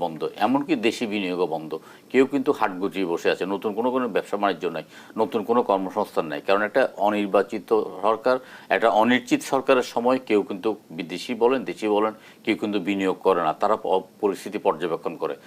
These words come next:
আমরা সেটার থেকে উত্তরণের স-, পর্যায়ে আছে, কিন্তু অন্যান্য ক্ষেত্রে মানুষের কিছুটা কষ্ট থাকলেও আমার মনে হয় ডক্টর ইউনূস সাহেব তার যে কমিটমেন্টটা, সেটা রক্ষা করে তিনি সসম্মানে আবার তিনি আপনার সগৌরবে, স্বমহিমায় আপনার, আহ, মানে,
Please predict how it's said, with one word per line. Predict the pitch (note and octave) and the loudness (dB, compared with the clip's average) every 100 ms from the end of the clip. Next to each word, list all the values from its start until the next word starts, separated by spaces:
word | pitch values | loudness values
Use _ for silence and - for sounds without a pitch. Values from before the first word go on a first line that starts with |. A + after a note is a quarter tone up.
| - - E2 | -20 -4 0
আমরা | G#2 B2+ | 0 -2
সেটার | D3 D#3+ D#3+ | 0 0 2
থেকে | E3 E3+ | 2 2
উত্তরণের | - A2+ G#2 - | 4 4 4 -2
স-, | F#2 - G2 F#2 | -10 -10 -8 0
পর্যায়ে | F#2+ E2 F2+ E2+ | 0 2 4 4
আছে, | - G#2+ - - - | 2 -4 -4 -10 -4
কিন্তু | C#3+ B2 | 0 4
অন্যান্য | C3 E3 F3 | 4 4 2
ক্ষেত্রে | E3+ E3 D3+ | 0 0 2
মানুষের | A2 - B2+ | 2 0 -6
কিছুটা | A2+ A#2 B2+ - | -4 -2 0 0
কষ্ট | - - C3+ | -4 -4 -4
থাকলেও | B2+ B2+ G2+ - - - - | -2 2 2 2 -6 -4 2
আমার | G2+ A2 G2 | 4 4 2
মনে | A2 D#3 | 2 2
হয় | D#3+ | 4
ডক্টর | G#2+ - E2 | 4 0 -4
ইউনূস | F2 - | -6 -4
সাহেব | G#2 F#2+ - | -2 -2 0
তার | E2+ - - - D#2+ | -2 -2 -16 -20 -16
যে | D#2+ E2+ | -10 -2
কমিটমেন্টটা, | A2 C3 B2+ G#2+ - - | 0 0 -2 -4 -4 -8
সেটা | F#2+ G2 | -4 -2
রক্ষা | G2 - D3 | 0 0 -2
করে | E3 F3+ - - - | -2 -4 -8 -12 -4
তিনি | C#3+ - | -2 -2
সসম্মানে | A2+ A#2 A2 G#2+ G2 E2+ | -4 -2 2 2 4 4
আবার | E2 - - | 4 0 -2
তিনি | F2 F2 - - - E2 | -6 -6 -10 -20 -2 -2
আপনার | - F2 | 0 -2
সগৌরবে, | A2+ G2 F#2+ F#2 F2 F2 - | 0 4 4 4 2 -2 0
স্বমহিমায় | F#2+ F#2 F2+ G2+ G2+ E2 - - - | 0 0 -4 2 2 2 -6 -6 -2
আপনার, | E2+ F#2 E2 | 0 2 2
আহ, | E2+ D#2+ | 2 0
মানে, | E2 | -2